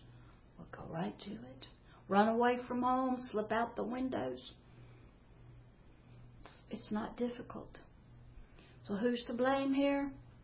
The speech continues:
Is it the parents? You betcha. Is it culture? You betcha. Is it some religions? You betcha. Is it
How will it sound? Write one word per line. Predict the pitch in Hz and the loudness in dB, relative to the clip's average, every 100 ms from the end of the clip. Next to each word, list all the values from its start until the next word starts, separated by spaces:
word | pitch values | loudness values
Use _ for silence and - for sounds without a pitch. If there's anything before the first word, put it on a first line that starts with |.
| - - - - - - - - - - - - | -20 -20 -20 -18 -18 -18 -20 -20 -20 -20 -14 -12
Is | 175 | -10
it | - | -10
the | - | -4
parents? | 233 269 277 - - - | 2 4 4 0 -8 -10
You | 196 208 | -6 -4
betcha. | 196 185 - 175 - - - - - - - - - | -2 -4 -4 -10 -14 -20 -20 -20 -20 -18 -18 -12 -4
Is | - | -2
it | - - | -2 0
culture? | 233 247 247 269 262 - - - | 4 4 4 -2 -4 -6 -18 -4
You | 175 | -2
betcha. | 190 185 - - 170 - - - - - - - - - - - - | 0 -2 -4 -10 -12 -16 -20 -20 -20 -20 -20 -20 -20 -20 -20 -18 -2
Is | 254 208 | 2 4
it | 196 | 4
some | 220 214 | 6 8
religions? | 208 233 254 269 262 262 - - - - | 10 10 8 6 2 0 -6 -16 -18 -6
You | 175 190 | -4 -2
betcha. | 175 175 - 180 - - - - - - - - - - - | -2 -4 -6 -8 -10 -20 -20 -20 -20 -20 -20 -18 -16 0 6
Is | 226 | 8
it | 226 | 8